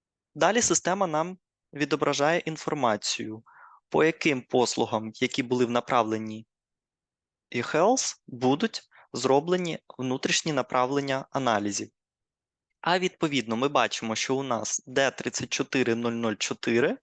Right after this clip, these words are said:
в даному випадку це аналіз амілази, відноситься як до печінкових проб, так і до біохімічного дослідження. Тому ми можемо тут вказати, що робити цю послугу саме в рамках біохімічного дослідження.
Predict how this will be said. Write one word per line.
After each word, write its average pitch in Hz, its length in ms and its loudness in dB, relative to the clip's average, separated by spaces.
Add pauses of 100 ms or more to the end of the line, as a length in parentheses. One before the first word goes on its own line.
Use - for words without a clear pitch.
(240)
в 147 60 -2
даному 165 380 2
випадку 160 520 0
це 143 320 0 (720)
аналіз 143 540 0
амілази, 127 580 0
відноситься 151 640 -2
як 123 120 0
до 131 100 -2
печінкових 143 640 -2
проб, - 300 0
так - 220 -2
і 165 40 0
до 135 120 0
біохімічного 131 720 -2
дослідження. 113 640 -2
Тому 240 300 -2
ми 165 120 0
можемо 131 400 -2
тут - 240 -6
вказати, 151 500 0
що 139 240 2
робити 127 420 0
цю - 200 -4
послугу 180 460 -2
саме 214 340 0
в 117 60 -2
рамках 151 340 0
біохімічного 120 680 -2
дослідження. 113 680 -6